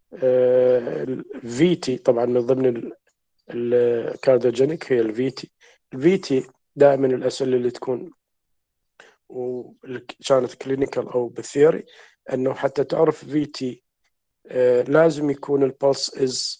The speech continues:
pulseless، no pulse، زائد ال no breathing،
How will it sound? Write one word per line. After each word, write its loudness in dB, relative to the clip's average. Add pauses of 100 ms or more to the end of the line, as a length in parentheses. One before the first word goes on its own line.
(120)
pulseless، -4 (380)
no 4
pulse، -8 (440)
زائد 2
ال -2
no 0
breathing، -2